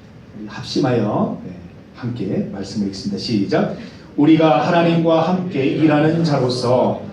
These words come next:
너희를 권하노니 하나님의 은혜를 헛되이 받지 말라.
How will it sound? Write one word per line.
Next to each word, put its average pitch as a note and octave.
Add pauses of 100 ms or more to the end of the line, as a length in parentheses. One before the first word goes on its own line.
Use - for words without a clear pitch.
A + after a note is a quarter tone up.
(140)
너희를 C#3+
권하노니 D#3 (240)
하나님의 F3
은혜를 D#3
헛되이 F3
받지 D3+
말라. A#2+